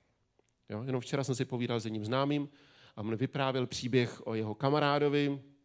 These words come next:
který spadl do závislosti, úplně slušnej kluk ze slušný rodiny. Teď to celý povyprávěl ten příběh, ten příběh končil hrozně, protože v Krásňáku skočil pod vlak a,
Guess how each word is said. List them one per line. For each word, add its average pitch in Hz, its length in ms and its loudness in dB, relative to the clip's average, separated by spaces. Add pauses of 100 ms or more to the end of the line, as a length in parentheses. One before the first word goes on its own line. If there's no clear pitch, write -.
(560)
který 104 520 -2
spadl 110 440 -2
do 107 120 0
závislosti, 135 840 -4 (440)
úplně 107 180 -4
slušnej 131 440 -2
kluk 120 180 -8
ze 127 80 -4
slušný 123 360 -6
rodiny. 120 200 -2
Teď 123 140 -4
to 120 100 2
celý 156 340 2
povyprávěl 135 520 0
ten 113 120 -6
příběh, 123 360 -2
ten 123 180 -2 (180)
příběh 117 320 -4
končil 113 280 -4
hrozně, 131 560 0 (440)
protože 113 340 -14
v - 60 -12
Krásňáku 113 640 -6
skočil 107 360 -8
pod 117 180 -4
vlak 131 320 -4
a, 107 200 -6